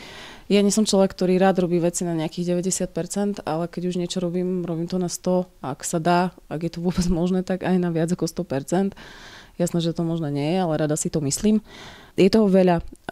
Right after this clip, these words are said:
Nemám víkendy, nemám týždne, ne-, po-, pomaly ani noci. Najhoršie na tom je práve to cestovanie. Samozrejme, že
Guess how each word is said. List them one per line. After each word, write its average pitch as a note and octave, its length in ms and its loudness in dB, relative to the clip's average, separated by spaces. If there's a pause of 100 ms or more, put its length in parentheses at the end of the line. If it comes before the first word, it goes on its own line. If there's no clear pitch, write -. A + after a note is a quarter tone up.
Nemám F#3+ 340 6
víkendy, G3+ 600 4
nemám F3 420 2
týždne, F#3+ 560 4
ne-, D#3+ 240 0
po-, F3 220 2 (100)
pomaly F#3 320 4
ani F3 160 2
noci. F#3+ 400 2 (720)
Najhoršie F3 460 4
na E3+ 80 0
tom F3+ 160 2
je F3 100 0
práve F3 240 2
to F3 80 -2
cestovanie. D#3 640 -2
Samozrejme, F3 640 0
že E3+ 380 2